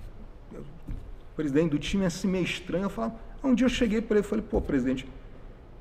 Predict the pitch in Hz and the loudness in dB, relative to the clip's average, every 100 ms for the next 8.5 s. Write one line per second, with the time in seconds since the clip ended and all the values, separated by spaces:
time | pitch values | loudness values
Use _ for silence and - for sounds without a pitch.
0 | - - - 165 170 165 170 165 151 160 | -12 -8 0 0 2 4 4 4 6 4
1 | - 180 - 143 139 147 143 143 120 180 | 4 -2 0 2 2 2 0 -8 -4 -2
2 | 160 - 156 202 392 - 196 131 113 - | -2 0 2 2 2 2 4 4 0 -8
3 | - - - - - - 165 160 156 170 | -14 -16 -12 -8 -8 0 2 4 4 4
4 | 180 170 175 185 180 - 196 - - 165 | 4 2 4 4 4 4 0 0 0 4
5 | 131 156 165 - - - - - - 143 | 6 6 2 -8 -14 -14 -14 -12 -6 -2
6 | 196 - 175 147 143 120 135 165 - - | -2 0 0 0 0 0 6 6 4 2
7 | - 151 139 165 - 190 170 - - 208 | 6 6 6 2 2 4 4 0 0 2
8 | 131 123 135 131 | 4 4 4 2